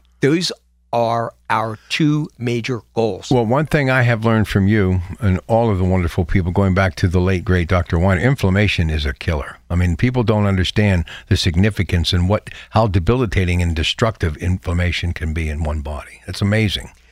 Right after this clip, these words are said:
Speaker 1: It is. Uh, we talked about, uh, uh, I believe we talked about the, the flu, the Spanish flu.
Speaker 2: Right.
Speaker 1: And I was talking about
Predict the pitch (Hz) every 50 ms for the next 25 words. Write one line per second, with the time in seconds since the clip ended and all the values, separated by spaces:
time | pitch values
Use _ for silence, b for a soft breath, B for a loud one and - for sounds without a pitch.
0 | b b b b _ - 147 151 151 151 156 170 190 185 123 - - - _ -
1 | 156 151 - - 220 175 226 285 - 285 269 226 - 170 123 123 151 143 143 143
2 | 139 _ - _ _ _ - - 120 120 117 104 101 - _ _ _ - 107 -
3 | - 143 120 160 160 196 233 - 233 196 - - 202 185 - - 120 104 139 139
4 | 139 - - - 117 110 117 - - 113 113 - - - - 151 156 165 165 170
5 | 151 120 110 - - - 123 120 123 - - - - 135 139 160 214 - - 156
6 | 156 123 87 b b b b b - 147 139 131 131 139 135 - - - 170 160
7 | - 185 165 151 135 123 147 143 139 143 151 -